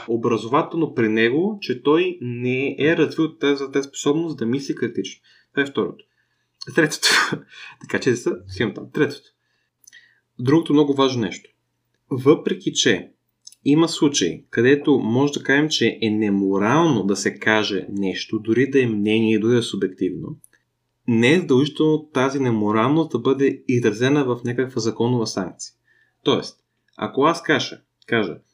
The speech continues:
че Петър е гаден и не мога да го докажа, не мога да се аргументирам, просто го твърдя така като, като инат. И това влоши неговата ситуация, т.е. след, примерно, един човек не, не желая да прави бизнес с него, или това го чете някакъв приятел и спира да ме пее, така нататък.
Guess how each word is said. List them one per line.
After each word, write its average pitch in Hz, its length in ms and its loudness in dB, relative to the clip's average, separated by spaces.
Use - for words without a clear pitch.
че - 140 -6
Петър 143 280 2
е 127 60 0
гаден 107 320 0
и 113 100 -2
не 117 80 0
мога 143 240 4
да 143 80 4
го 131 140 0
докажа, 127 500 -2
не 123 80 -2
мога 123 220 -2
да 127 40 -6
се 127 120 -8
аргументирам, 120 540 -2
просто 131 220 -4
го 123 80 -2
твърдя 120 300 -2
така 117 200 -4
като, 110 160 -6
като 117 440 -4
инат. 107 320 -2
И 127 120 -4
това 147 480 2
влоши 139 760 -2
неговата 120 460 -4
ситуация, 107 420 -4
т.е. 107 160 0
след, - 360 -6
примерно, 107 240 -4
един 104 140 -6
човек 104 260 -6
не, 107 160 -4
не 101 120 -2
желая 104 260 -2
да 101 100 -4
прави 101 180 -4
бизнес 131 280 -4
с - 60 -10
него, 127 400 -4
или 113 100 -2
това 120 160 0
го 113 80 -2
чете - 220 -4
някакъв 110 300 -4
приятел 110 260 2
и - 20 0
спира 107 200 -2
да 107 60 2
ме 101 120 -4
пее, 123 140 -4
така - 200 -12
нататък. 95 420 -8